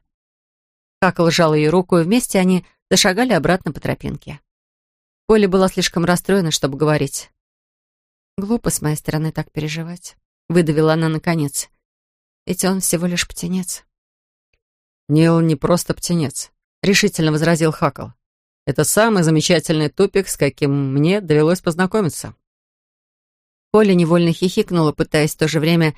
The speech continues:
сдержать слезы. «Если хотите перекусить, у нас тут есть кафе», сказала девушка-смотритель. «Могу вас проводить». Но из этой затеи ничего не вышло. Мало того, что внутри не слишком аппетитно пахло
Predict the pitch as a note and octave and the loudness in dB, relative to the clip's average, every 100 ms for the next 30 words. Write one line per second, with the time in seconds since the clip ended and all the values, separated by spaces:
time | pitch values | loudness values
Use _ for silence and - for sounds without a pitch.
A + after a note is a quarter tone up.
0 | _ _ - D#3+ D3 E3 F3 E3 - F3 | _ _ -6 -4 0 2 2 0 0 0
1 | D#3 C3+ A#2 _ _ _ _ _ _ _ | 0 -2 -10 _ _ _ _ _ _ _
2 | _ _ _ _ - F3+ F3+ F3 A3 - | _ _ _ _ -2 0 2 2 0 -2
3 | - F3 G3 - F#4 F3+ F3 G3 E3+ E3 | -4 -2 -2 0 0 2 0 0 -2 -2
4 | E3 - D3+ D3 D#3 _ _ _ - - | -4 -4 -8 -6 -10 _ _ _ -8 -2
5 | F3+ F#3+ E3+ F3 D#3+ - - F3 - C#3+ | 2 4 2 2 0 -2 -2 -2 -2 -6
6 | D3 - _ _ _ _ F#3+ E3 F#3 - | -8 -14 _ _ _ _ 0 2 2 0
7 | C4+ D#4+ G#3 G3+ - _ _ _ _ _ | 0 0 0 -4 -6 _ _ _ _ _
8 | _ _ _ _ _ _ _ - G#3 G#3 | _ _ _ _ _ _ _ 2 4 4
9 | F#3+ F#3 F3+ D#3+ D#3+ - E3 D#3+ D#3 - | 4 2 2 2 0 0 0 0 0 -2
10 | D3+ D#3 D#3 C3+ - - C3 _ - F#3 | -4 -2 -2 -4 -6 -8 -16 _ -2 2
11 | F3+ D#3+ D#3+ D#3+ - D#3+ E3 E3+ - E3 | 2 2 0 0 0 -2 0 0 0 -2
12 | - D#3+ - D#3 D#3 E3 - D3+ D#3 C#3+ | 0 0 0 -2 -2 -2 -2 -2 -2 0
13 | D#3+ D3+ D#3 C#3+ | 0 2 0 -2